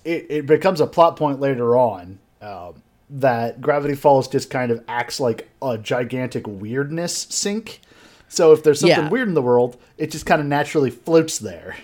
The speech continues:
Speaker 2: Yeah, it will find its way to Gravity Falls. It is, uh, it is a, a, a weird funnel.
Speaker 1: Yeah. Um, so let's, let's, uh, let's dig in. Just kinda talk to me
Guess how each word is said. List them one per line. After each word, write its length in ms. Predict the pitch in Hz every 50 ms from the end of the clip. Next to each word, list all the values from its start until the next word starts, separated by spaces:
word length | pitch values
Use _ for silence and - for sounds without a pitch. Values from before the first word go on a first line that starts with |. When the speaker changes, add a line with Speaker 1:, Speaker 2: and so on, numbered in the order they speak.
| - _ _ _ _ _ _ -
Speaker 2:
Yeah, 140 | 170 156 143
it 80 | 139 156
will 120 | 165 170
find 320 | - - 180 175 175 165 160
its 100 | 147 -
way 280 | 143 151 151 143 139 127
to 100 | - 139
Gravity 380 | 127 147 147 135 127 123 123
Falls. 500 | - - 147 135 117 101 95 104 110 -
It 220 | 165 160 147 135 131
is, 300 | 131 127 123 120 107 127
uh, 260 | 123 117 113 113 117
it 120 | 120 123 113
is 120 | 120 110
a, 240 | 120 113 110 98 85 -
a, 240 | - 131 123 120 117 - _ -
a 140 | 139 131
weird 460 | 120 110 113 147 156 165 170 160 143 -
funnel. 520 | - - 151 151 143 123 113 98 104 - _ _ - - -
Speaker 1:
Yeah. 320 | 202 220 - 98 87 - - - - _ _ _ _ _ _ _ _ _ _ _ _
Um, 360 | - 156 160 160 156 147 - - _ _ _ _ _ _ _ -
so 420 | - - 330 294 233 214 170 -
let's, 400 | 170 202 262 277 - - - -
let's, 260 | 170 185 233 247 - -
uh, 200 | 254 269 247 202
let's 160 | 240 254 240
dig 300 | 214 165 - 190 160 147
in. 320 | 160 160 175 208 226 220 -
Just 260 | - - 214 214 -
kinda 200 | - 226 214 196
talk 280 | - - 165 208 220 -
to 60 | -
me 300 | 214 220 214 214 214 214